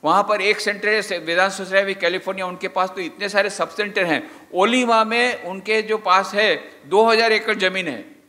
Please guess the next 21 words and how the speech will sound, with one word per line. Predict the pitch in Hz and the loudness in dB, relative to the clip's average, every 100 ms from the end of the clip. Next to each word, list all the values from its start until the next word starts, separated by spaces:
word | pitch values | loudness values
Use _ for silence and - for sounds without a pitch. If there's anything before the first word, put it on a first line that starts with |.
| _ | _
टू | 220 233 | -14 -12
थाउजेंड | 175 170 180 196 | -2 -2 0 -2
एकर्स | 170 190 170 - | 0 0 0 -2
ज़मीन, | 147 143 107 - - | -4 -4 -8 -14 -14
सबसे | 160 - 190 | -12 -10 -4
बड़ा | 175 165 | 2 2
ज़मीन | 143 139 156 156 | 2 -6 -8 -10
उनके | 143 151 | -8 -6
पास | 143 131 - | -4 -4 -6
है | 73 - _ - _ _ | -14 -18 _ -20 _ _
ओलिवा | 156 185 175 135 | 2 2 0 -2
में, | 110 - - - | -2 -12 -20 -18
वो | 123 | -12
जो | 131 143 | -6 -6
private | 147 151 165 160 | 0 2 2 -2
उनका | 151 147 | -6 -4
सब | - 143 | -4 -6
सेंटर | - 127 123 | -8 -6 -6
है। | 104 - - _ _ _ _ | -10 -14 -18 _ _ _ _
तो | 202 220 | 2 2
ये | 202 196 220 226 - | 2 0 0 0 -8